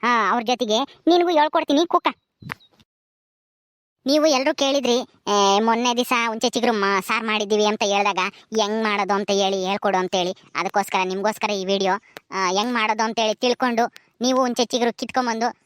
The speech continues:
ಆ, ಸಾರ್ ಮಾಡ್ಕೊಂಡು, ಆ, ಊಟ ಮಾಡ್ರಿ. ತುಂಬಾ ಚೆನ್ನಾಗಿರುತ್ತೆ ಬಿಸಿ ಬಿಸಿ ಮುದ್ದೆ, ಆ, ಹುಣ್ಸೆ ಚಿಗುರು ಉಳ್ಸೊಪ್ಪು ಊಟ ಮಾಡಿದ್ರೆ. ಹೆಂಗೆ ಅಂತೇಳಿ ಹೇಳ್ಕೊಡ್ತೀನಿ, ಕೇಳ್ಕೊಳ್ಳಿ ಅಚ್ಚುಕಟ್ಟಾಗಿ. ಹಾ.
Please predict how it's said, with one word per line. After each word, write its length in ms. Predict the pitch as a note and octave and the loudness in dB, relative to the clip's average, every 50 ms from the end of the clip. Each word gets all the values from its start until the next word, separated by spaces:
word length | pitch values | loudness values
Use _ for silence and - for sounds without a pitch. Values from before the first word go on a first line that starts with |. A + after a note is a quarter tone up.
| _ _ _ | _ _ _
ಆ, 220 | G3+ G3 G3 F#3+ F#3+ | -2 0 0 0 0
ಸಾರ್ 280 | - - A#3 A#3+ C4 | 0 -2 -2 -2 -2
ಮಾಡ್ಕೊಂಡು, 480 | B3+ A3+ A3 A3 B3 A3 A3 A#3+ A#3+ - _ _ _ _ - | -2 -4 -2 -2 -2 0 0 0 -2 -2 _ _ _ _ -2
ಆ, 120 | G#3 G#3 | 0 0
ಊಟ 180 | G#3 A#3 B3 C4+ B3 | 0 2 0 0 0
ಮಾಡ್ರಿ. 300 | A#3 A3+ A#3 A3 G#3+ A#3+ A#3 - _ _ | 0 -2 -2 -2 -2 -4 -6 -8 _ _
ತುಂಬಾ 220 | - C4+ C#4 C#4+ D4+ | 0 2 2 2 2
ಚೆನ್ನಾಗಿರುತ್ತೆ 600 | - - A3 A3 A3 A3 A3+ A3 - - G#3+ B3 - - _ A3+ | 0 0 -2 0 0 0 -2 -2 0 0 -2 -2 -4 -8 _ -2
ಬಿಸಿ 180 | A#3 G#3+ A#3 | -2 0 0
ಬಿಸಿ 220 | A#3 B3 - - A#3+ | 0 0 2 2 2
ಮುದ್ದೆ, 340 | A3 A3+ G#3+ G3 G#3+ G#3+ G#3 - _ _ _ _ - | 2 2 2 2 0 0 0 -4 _ _ _ _ -2
ಆ, 360 | G#3+ G#3 G3 F#3 F3+ F3 F3+ | 0 2 2 2 2 2 0
ಹುಣ್ಸೆ 200 | F#3+ G#3+ - A#3 | 0 0 0 0
ಚಿಗುರು 280 | - A#3 G3+ G#3+ G#3 G3+ | 0 0 2 2 2 2
ಉಳ್ಸೊಪ್ಪು 360 | G#3 G#3+ - - F#3+ - G#3 | 2 2 2 0 2 2 2
ಊಟ 140 | F#3+ F#3 A3 G#3+ | 2 2 0 0
ಮಾಡಿದ್ರೆ. 340 | G3 F3+ F3+ F#3 D#3 E3 F#3+ - - _ _ _ _ _ _ _ - - G#3+ G#3 | 0 -2 -2 0 0 -2 -2 -4 -6 _ _ _ _ _ _ _ -8 -4 -2 0
ಹೆಂಗೆ 220 | A3 A3+ A#3 A#3 | 0 0 0 0
ಅಂತೇಳಿ 400 | A#3+ A3 - - B3+ C4 A3 G#3 A#3+ - _ _ - G#3+ G#3+ | -2 0 0 0 0 0 0 -2 -4 -8 _ _ -2 0 2
ಹೇಳ್ಕೊಡ್ತೀನಿ, 800 | A#3 A#3+ B3 - B3 A3+ - A3+ A#3 D4+ E4+ - _ _ _ _ | 2 2 2 0 -2 -2 0 0 0 0 0 -4 _ _ _ _
ಕೇಳ್ಕೊಳ್ಳಿ 360 | C#4 C#4 C#4 - - A#3 G#3 F#3+ - _ _ _ _ - - | 0 0 0 0 0 -2 -2 -4 -8 _ _ _ _ -8 -6
ಅಚ್ಚುಕಟ್ಟಾಗಿ. 420 | A3+ - - - A3+ G3+ A3 F#3+ F#3 | -6 -4 -2 -4 -2 -2 -2 -4 -4
ಹಾ. 460 | - _ - A#3 A3+ G#3 G3 F3 | -6 _ -2 0 0 0 0 -2